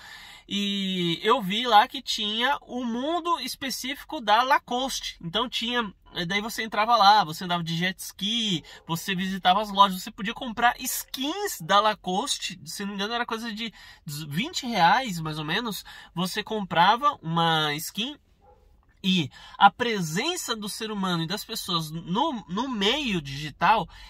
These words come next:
é algo que vai fazer com que as pessoas usem moedas digitais. E quais são as moedas digitais? As criptomoedas, Bitcoin, Ethereum, Litecoin.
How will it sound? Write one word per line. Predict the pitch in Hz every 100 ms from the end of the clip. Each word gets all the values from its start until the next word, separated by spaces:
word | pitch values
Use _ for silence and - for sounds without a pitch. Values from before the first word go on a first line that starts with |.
| - -
é | 240 233
algo | 170 180 220 285 330 - _ _ -
que | 233 226 269 311 -
vai | 147 180 196
fazer | 294 208 208
com | 262
que | 262
as |
pessoas | - - 262 214
usem | 233 269 269
moedas | 226 208 190 285 240 214 170
digitais. | 139 139 151 - 120 120
E |
quais | 143 226 254
são | 247
as | 233
moedas | 214 220 185 185
digitais? | 185 196 196 185 131 - - - -
As | 170 170
criptomoedas, | - 165 - 302 320 262 165 143
Bitcoin, | 147 208 - 240 220 196
Ethereum, | 175 220 214 185 175
Litecoin. | 170 - - 220 220